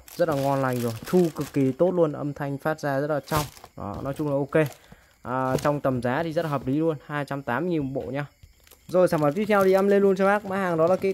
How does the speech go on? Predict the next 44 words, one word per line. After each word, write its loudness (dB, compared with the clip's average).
quả 2
bóng, 0
à, 0
giặt, 2
à, -4
quần 0
áo 0
này. -4
Đấy, -8
nhiều 2
bác 0
là -2
hay -4
giặt -2
quần -2
áo -2
mà -4
hay -2
bị -4
rối 2
các -6
thứ -2
rồi. 2
Đấy, -6
rồi -2
là 0
quần 0
áo 2
nó 0
không 0
sạch -4
thì -2
đây, 4
các -2
bác 0
mua 4
cho 0
em 0
những -2
cái -2
quả 0
bóng 0
này -2
về. -4